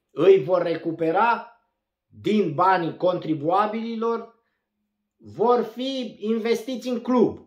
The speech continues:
dar într-un club mai sănătos sau mai curat sau mai, uh, mai cum o fi el, nu mai să, să rămână un club de primă divizie.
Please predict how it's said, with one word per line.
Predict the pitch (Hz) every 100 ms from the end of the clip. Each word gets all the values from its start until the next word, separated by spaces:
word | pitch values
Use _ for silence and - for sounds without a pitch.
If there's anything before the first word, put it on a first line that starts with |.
| _ _ _
dar | - 156 190
într-un | 196 196 196
club | 196 226 202
mai | 214 220 214 - _ _
sănătos | - 202 214 220 240 208 -
sau | 135 123
mai | 147 170 151 -
curat | - 143 170 208 -
sau | - 139 135
mai, | 175 170 160 - _ - - _ _ _ -
uh, | 127 135 135 131 - _ _
mai | 127 180 208 202
cum | 233 226
o | 226
fi | 214 233 226
el, | 147 - - _
nu | 120 151
mai | 175 175
să, | 165 185 175 - - _ _ _ _
să | - 156 156 139
rămână | 160 170 190 220 202
un | 196 190
club | 196 202
de | 185
primă | 226 196 190 185
divizie. | 170 165 151 95 87